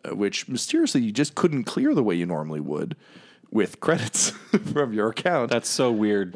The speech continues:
Speaker 2: You guys must have a shitty connection to Alderaan or something like that. <laughs>
Speaker 1: Um, so, uh, y-, uh, like, Agrippa kind of, like, shoots a, a look to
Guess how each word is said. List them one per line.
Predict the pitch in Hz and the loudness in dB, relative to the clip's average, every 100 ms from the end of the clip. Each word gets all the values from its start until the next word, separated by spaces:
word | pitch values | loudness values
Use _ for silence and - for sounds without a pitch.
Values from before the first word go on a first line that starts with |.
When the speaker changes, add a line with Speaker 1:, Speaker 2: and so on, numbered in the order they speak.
| - | -6
Speaker 2:
You | 110 | 0
guys | 139 123 | 0 2
must | 113 | 2
have | 117 98 | 2 2
a | |
shitty | 95 - 95 | 0 0 0
connection | 101 92 90 98 | 0 -2 -2 0
to | 92 | 2
Alderaan | 92 92 90 90 | 2 2 2 0
or | 90 | 0
something | 95 90 92 | 0 0 0
like | 90 | 0
that. | - 92 - - 143 - - | 0 -2 -4 -10 -10 -6 0
<laughs> | |
Speaker 1:
Um, | 247 104 101 98 101 95 - | 4 4 4 4 2 0 -2
so, | - 127 123 | 2 4 4
uh, | 113 110 104 101 95 110 | 4 4 2 2 -2 -4
y-, | - - - | -8 -4 0
uh, | 107 104 - - | 2 2 -2 -4
like, | 104 98 - | 0 0 0
Agrippa | 104 113 104 104 | -2 0 2 0
kind | - 104 98 | 0 0 2
of, | 101 | 2
like, | 95 87 - | 0 0 -4
shoots | - 110 98 | -2 0 2
a, | 101 | 2
a | 92 90 | 4 4
look | 92 92 - | 2 0 -2
to | - 98 90 90 | -2 0 2 0